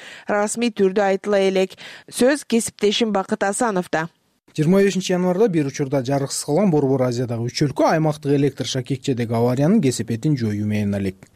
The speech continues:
Speaker 2: Кыргызстандын бийлиги авариядан кийин бир нече саат ичинде ички шакекчени ишке киргизип, өлкө аймагындагы электр жарыгын берүүнү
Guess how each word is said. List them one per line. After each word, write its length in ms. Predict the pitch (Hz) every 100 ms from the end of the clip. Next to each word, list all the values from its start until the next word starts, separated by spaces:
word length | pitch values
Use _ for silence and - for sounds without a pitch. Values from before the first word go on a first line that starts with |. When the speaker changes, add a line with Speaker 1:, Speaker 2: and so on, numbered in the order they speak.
| - - - -
Speaker 2:
Кыргызстандын 480 | - 240 226 185 160
бийлиги 320 | 151 143 208
авариядан 500 | 160 139 123 120 120
кийин 200 | 113 113
бир 160 | 131
нече 320 | 135 135 - 113
саат 300 | 120 110 113
ичинде 400 | - 127 220 254 - -
ички 340 | 196 190 - -
шакекчени 640 | 180 151 139 - 131 107
ишке 260 | - -
киргизип, 460 | 190 185 175 151 151 - - -
өлкө 260 | 247 233 214
аймагындагы 500 | 185 156 156 156 185
электр 260 | 151 135 139
жарыгын 400 | 123 123 127 123
берүүнү 380 | 120 113 127